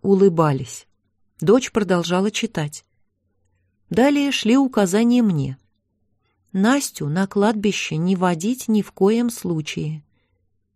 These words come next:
И на панихиде ей делать нечего. Оставьте с соседкой из тридцать четвертой квартиры, я уже договорилась.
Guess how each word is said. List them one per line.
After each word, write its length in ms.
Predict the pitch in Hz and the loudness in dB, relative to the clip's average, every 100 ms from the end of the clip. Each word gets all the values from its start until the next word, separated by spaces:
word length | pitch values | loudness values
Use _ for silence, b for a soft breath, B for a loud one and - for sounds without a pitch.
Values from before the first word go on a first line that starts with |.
| _ _ _ _ _ - | _ _ _ _ _ -2
И 100 | 226 | 2
на 140 | 254 | 2
панихиде 640 | 262 269 277 262 190 165 175 | 2 2 0 0 -2 -2 -2
ей 240 | 170 170 | 0 0
делать 500 | 151 180 220 240 - | 2 2 2 0 -4
нечего. 600 | 165 151 147 - 151 151 - _ _ _ _ _ _ _ | -4 -4 -4 -6 -8 -10 -12 _ _ _ _ _ _ _
Оставьте 520 | - 190 - 277 - | -4 -2 0 -2 -2
с 80 | 240 | -4
соседкой 600 | - 190 - 233 - 190 | -2 -4 0 -2 0 -2
из 120 | 170 - | -2 -4
тридцать 400 | 214 247 214 - | -4 -2 -4 -8
четвертой 500 | 190 175 208 - 214 | -8 -2 -2 0 -4
квартиры, 680 | 202 202 - 156 147 143 _ _ - | -2 -4 -4 -4 -4 -6 _ _ -4
я 240 | 180 247 | 2 4
уже 320 | 233 156 208 | 4 2 0
договорилась. 920 | 208 190 202 202 190 143 139 143 - | 0 0 0 0 0 -4 -6 -10 -14